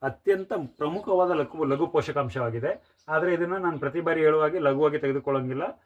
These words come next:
ಹಾಗೆ ಹೇಳಿ ಇದನ್ನ ಲಘುವಾಗಿ ತೆಗೆದುಕೊಳ್ಬಾರ್ದು ಅಂತ ಹೇಳಿ ಮನಸ್ಸಿಗೆ ಬಂದಷ್ಟು ನಾವು ಕೊಡೋ ಹಾಗೂ ಇಲ್ಲ. ಅದರದ್ದು ದೊಡ್ಡ ಸಮಸ್ಯೆನೇ ಇದೆ. ಜಿಂಕ್ ಬೋರಾನ್ ಅದೆರಡು ಸಮಸ್ಯೆ ಇದೆ. ಮತ್ತೆ ಅತ್ಯುತ್ತಮವಾದ ನಮ್ಗೆ ಅಡಿಕೆ ಬೆಳೆಗೆ ಜಿಂಕ್ ಬೋರಾನ್ ಲಘು ಪೋಷಕಾಂಶಗಳಲ್ಲೇ ಅತಿ ಪ್ರಮುಖ ಪಾತ್ರವನ್ನು ವಹಿಸುತ್ತೆ.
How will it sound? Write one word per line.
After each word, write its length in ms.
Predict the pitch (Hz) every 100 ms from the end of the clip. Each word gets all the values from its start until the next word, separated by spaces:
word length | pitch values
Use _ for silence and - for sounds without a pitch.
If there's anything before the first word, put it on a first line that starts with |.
| _ -
ಹಾಗೆ 260 | 151 180 208
ಹೇಳಿ 320 | 170 185 214
ಇದನ್ನ 300 | 185 160 165 208
ಲಘುವಾಗಿ 420 | 160 147 170 180
ತೆಗೆದುಕೊಳ್ಬಾರ್ದು 720 | 160 160 160 156 160 165 156
ಅಂತ 160 | 147 131
ಹೇಳಿ 260 | 143 185 - _ _ 143
ಮನಸ್ಸಿಗೆ 400 | 160 185 - 190
ಬಂದಷ್ಟು 440 | 175 170 190 -
ನಾವು 240 | 185 190 202
ಕೊಡೋ 220 | 143 156
ಹಾಗೂ 260 | 151 147 143
ಇಲ್ಲ. 200 | 131 190
ಅದರದ್ದು 400 | 147 139 147 147
ದೊಡ್ಡ 160 | 131
ಸಮಸ್ಯೆನೇ 480 | 131 120 123 131 147
ಇದೆ. 200 | 117 98 _ _ _
ಜಿಂಕ್ 180 | 165 170
ಬೋರಾನ್ 320 | 143 143 151
ಅದೆರಡು 280 | 147 120 117
ಸಮಸ್ಯೆ 400 | 101 104 95 107
ಇದೆ. 260 | 92 87 _ _ _ -
ಮತ್ತೆ 400 | 170 254 277 _ _
ಅತ್ಯುತ್ತಮವಾದ 680 | 165 - 233 233 208 196 190
ನಮ್ಗೆ 320 | 196 185 185
ಅಡಿಕೆ 420 | 220 147 143 170 180
ಬೆಳೆಗೆ 440 | 165 156 202 -
ಜಿಂಕ್ 340 | 127 170 185
ಬೋರಾನ್ 440 | 160 151 147 151 277 - _ 139
ಲಘು 180 | 147 175
ಪೋಷಕಾಂಶಗಳಲ್ಲೇ 960 | 185 160 175 165 151 165 170 175 214
ಅತಿ 440 | 208 147 185 220 - _ _ _
ಪ್ರಮುಖ 340 | 156 156 190 -
ಪಾತ್ರವನ್ನು 560 | - 156 165 165 156
ವಹಿಸುತ್ತೆ. 600 | 143 135 135 - 220 -